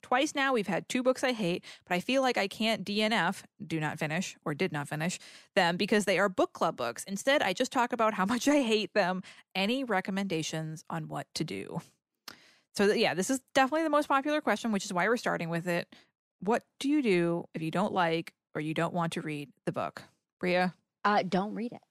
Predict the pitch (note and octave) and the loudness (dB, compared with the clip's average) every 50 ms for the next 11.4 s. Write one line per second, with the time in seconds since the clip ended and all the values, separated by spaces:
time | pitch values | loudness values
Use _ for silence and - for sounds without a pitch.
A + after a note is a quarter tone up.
0 | _ _ _ G3+ A#3+ - - _ A3 G#3+ A#3+ - - F3 B2+ E2 - - _ _ | _ _ _ -2 -2 -2 -6 _ -2 0 0 0 0 -4 -6 -6 -8 -16 _ _
1 | _ _ _ _ _ _ G#3+ A3 A#3 B3 G3 C#4 C#4+ D4+ E4 D#4+ D4 C#4+ - - | _ _ _ _ _ _ 0 2 2 4 6 6 4 4 4 2 0 0 -2 -2
2 | A3 G#3+ G3+ F#3 F#3+ F3 D#3+ F3 F#3 E3+ G3+ D#3 - - E3+ D#3+ C#3+ D#3 D3+ D3 | -4 -4 0 2 2 2 2 0 0 2 0 0 0 -2 -4 -2 -2 0 -2 -2
3 | - D3+ - D3 A#2+ C3 - - A2 F2 - - _ _ _ _ _ _ - A3+ | -4 -4 -6 -6 -4 -4 -6 -6 -6 -8 -8 -10 _ _ _ _ _ _ 4 6
4 | A#3+ A#3+ B3 C4+ D4+ D#4+ F4 F4 F4 F4+ D4+ - _ _ _ _ _ - G#3+ B3+ | 8 8 8 8 6 6 4 0 -2 -4 -4 -6 _ _ _ _ _ 2 4 4
5 | B3 - - - G#3+ G#3 G#3 G3+ G3+ G3+ G3+ G3+ G3 - _ _ _ - A#3 A#3 | 4 4 2 2 4 6 6 6 6 4 2 0 -2 -4 _ _ _ -2 0 2
6 | A3 G#3+ G#3+ G#3 G#3+ A3 A#3 A#3+ B3+ C4+ C4 - _ - G3+ G#3 G3+ G3+ - F#3+ | 4 4 2 2 2 2 2 2 0 -2 -4 -6 _ 2 4 4 4 4 2 2
7 | G#3 G#3 G3 F#3+ - - _ A#3+ C4+ C#4 D#4 D#4 A#3+ A3 - - - D#3+ B2+ A2 | 4 4 4 2 0 -2 _ 0 2 2 2 2 2 2 0 0 0 -2 -2 -2
8 | - - _ _ _ - A3 B3+ C#4+ C#4+ C4+ C4+ A#3 C4 A#3+ F#3 G#3 G3 G3 F3+ | -4 -10 _ _ _ 0 0 2 0 0 0 0 0 -2 -2 0 0 0 2 0
9 | E3+ F3 - F#3 F3 D3+ - F3+ E3+ D#3+ - D3+ A#2 B2+ D3 - - - - _ | -2 -2 -4 -6 -6 -4 -6 -6 -8 -6 -6 -6 -6 -6 -8 -10 -14 -16 -18 _
10 | _ _ _ _ E3+ F3 F#3 E3 D3 F#3 F#3 F#3 F3+ F3 D#3+ C#3+ - F#3+ D#3+ E3+ | _ _ _ _ 2 4 4 4 6 4 4 4 4 2 0 0 -2 -4 -2 -2
11 | E3+ D3+ D#3+ D#3 D3+ D3 D3 C#3+ | 0 2 2 2 2 2 0 -4